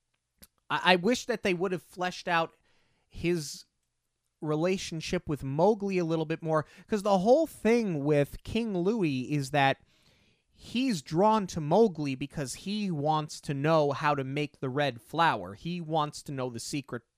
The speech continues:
be-, behind man's red fire, because if he has the fire, he has control. Control over Shere Khan, control over everything. The King Louis here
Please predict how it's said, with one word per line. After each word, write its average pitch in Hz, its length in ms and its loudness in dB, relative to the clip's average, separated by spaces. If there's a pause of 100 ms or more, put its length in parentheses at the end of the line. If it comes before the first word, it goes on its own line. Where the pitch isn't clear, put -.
(140)
be-, 123 120 -2 (160)
behind 123 520 -2
man's 127 480 -4
red 104 280 -6
fire, 107 520 2 (340)
because 139 360 -4 (180)
if 123 160 -8
he 180 200 0
has 151 300 -2
the - 80 -4
fire, 143 440 4
he 147 280 -4
has 127 360 -4
control. 110 680 -2 (300)
Control 107 400 -6
over 101 160 -10
Shere 95 220 -10
Khan, 151 420 -4
control 107 440 -8
over 98 220 -10
everything. 101 480 -8 (1080)
The - 80 -14
King 311 340 4
Louis 233 540 -2
here 190 480 2